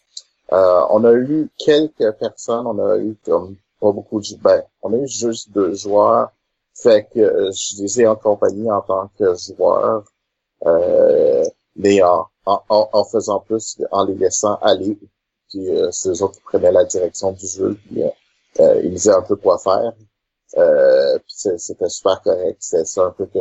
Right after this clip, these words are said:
je voulais parce que je voulais pas non plus, tu sais, comme prendre le contrôle, et cetera. Puis, euh, eux autres qui étaient, ils étaient bien corrects. C'était des joueurs qui avaient jamais joué, jamais, euh, ils avaient entendu parler à des jeux de rôle. Ils cherchaient vraiment quelque chose pour commencer. Euh, ils ont bien aimé.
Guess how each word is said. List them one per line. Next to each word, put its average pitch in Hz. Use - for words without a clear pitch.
je 90
voulais 90
parce -
que 92
je 87
voulais 90
pas -
non 90
plus, 95
tu -
sais, -
comme 82
prendre 87
le -
contrôle, -
et 110
cetera. 98
Puis, 90
euh, 78
eux 101
autres 98
qui 98
étaient, 87
ils -
étaient 107
bien 110
corrects. 117
C'était -
des 107
joueurs 107
qui -
avaient 85
jamais 98
joué, 92
jamais, 90
euh, 78
ils 90
avaient 90
entendu 113
parler 98
à 95
des 90
jeux 90
de 90
rôle. 98
Ils 85
cherchaient 92
vraiment 98
quelque 104
chose -
pour -
commencer. 101
Euh, -
ils 101
ont 104
bien 117
aimé. 104